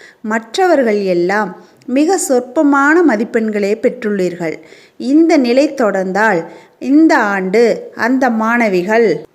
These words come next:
எல்லோரும் நிச்சயமாக தேர்வு பெற முடியாது. அதனால் எனக்கு ஒரு யோசனை உள்ளது" என்று நிறுத்தினார்.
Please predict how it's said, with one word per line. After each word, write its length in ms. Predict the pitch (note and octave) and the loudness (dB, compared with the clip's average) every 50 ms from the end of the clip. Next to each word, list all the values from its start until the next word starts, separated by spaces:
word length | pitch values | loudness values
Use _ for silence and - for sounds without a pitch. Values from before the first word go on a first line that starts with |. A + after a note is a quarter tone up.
| _ _ | _ _
எல்லோரும் 800 | - A#3+ A#3 B3+ C4 C4+ C4+ B3+ A3+ G#3 G#3 B3 B3 A3 - - - - - | -4 -2 0 2 2 4 4 4 4 4 2 2 0 0 -4 -8 -12 -18 -14
நிச்சயமாக 960 | - A#3+ B3 C4 C4 - - - - G4+ F#4+ E4 C#4 A#3+ A3 G#3 G3 G#3 B3 C#4+ | -8 -6 -6 -6 -6 -8 -6 -2 0 2 2 2 2 0 -2 -4 -4 -2 -4 -4
தேர்வு 500 | D4+ - B3+ A#3+ B3 C4+ C#4 C#4 C#4 B3 | -2 0 2 2 4 4 2 0 0 0
பெற 240 | - G#3 F#3 F#3+ | 0 -2 -2 -2
முடியாது. 720 | G#3+ A#3 A3 G3 F#3+ G#3+ A3 G#3+ F#3+ E3+ E3 - D#3+ - - - - _ _ - | -4 -4 -4 -4 -2 -2 0 0 0 -2 -4 -6 -10 -12 -12 -18 -20 _ _ -12
அதனால் 580 | G3+ G3 F#3+ G#3 G3 G3 G#3+ A#3 A#3+ G#3 E3+ - - - - - - _ | -12 -8 -8 -8 -6 -4 -2 -2 -2 -4 -4 -8 -12 -18 -20 -20 -20 _
எனக்கு 720 | - A3+ A3+ C4 C#4 D#4+ F#4 G#4 - - - G4+ G4+ G4 D#4+ | -12 -4 -2 0 2 2 0 0 -2 -4 -2 0 0 2 2
ஒரு 240 | B3+ G#3 G#3+ B3+ C4 | 2 2 0 0 0
யோசனை 560 | A#3+ G#3 A3 A#3 C#4+ - - A3 F#3+ G3+ A#3 | 0 0 0 0 -2 -2 -4 -4 -4 -4 -4
உள்ளது" 580 | A#3 G#3+ G3+ G3+ G#3 G3 F#3 F#3+ E3+ - - - | -4 -4 -4 -2 -2 -2 -2 -4 -6 -8 -8 -6
என்று 380 | - C4 D4 C#4 C4+ G3+ A#3 B3+ | -4 0 0 2 0 0 0 -2
நிறுத்தினார். 640 | C4+ B3 G#3+ G3+ A3 - - G#3+ F#3+ E3+ D#3 D3+ | -2 -2 -2 -4 -4 -6 -6 -6 -4 -4 -6 -6